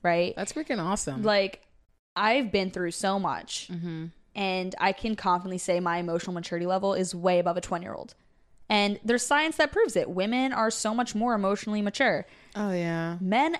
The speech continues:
Speaker 1: at twenty years old or twenty-two or twenty-one have the emotional
Speaker 2: They're like
Speaker 1: maturity of
Speaker 2: ten.
Speaker 1: teenagers.
Speaker 2: Yeah.
Speaker 1: Right? Like, I have a thirteen-year-old brother that thinks the same as these men.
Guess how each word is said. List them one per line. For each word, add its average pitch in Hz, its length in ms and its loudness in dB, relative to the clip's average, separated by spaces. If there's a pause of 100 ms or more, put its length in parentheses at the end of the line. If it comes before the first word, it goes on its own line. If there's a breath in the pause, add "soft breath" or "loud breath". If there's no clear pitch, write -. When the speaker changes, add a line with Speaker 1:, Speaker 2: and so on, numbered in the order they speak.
Speaker 1:
at 240 180 0
twenty 254 300 0
years 262 180 -2
old 262 240 0
or 185 100 0
twenty-two 208 800 0
or 165 80 -2
twenty-one 202 600 -4
have 208 140 -2
the 226 80 -4
emotional 269 400 -4
Speaker 2:
They're 247 120 4
like 262 120 4
Speaker 1:
maturity 277 240 2
of 185 60 0
Speaker 2:
ten. 175 100 -4
Speaker 1:
teenagers. 277 580 -8 (140)
Speaker 2:
Yeah. 349 160 4
Speaker 1:
Right? 170 200 0 (180)
Like, 330 200 -2 (280 loud breath)
I 330 80 -2
have 403 120 2
a 302 40 0
thirteen-year-old 294 640 2
brother 277 240 2
that 220 140 0
thinks 208 200 -4
the 202 60 -4
same 190 240 -2
as 185 80 -4
these 185 200 -2
men. 165 260 -2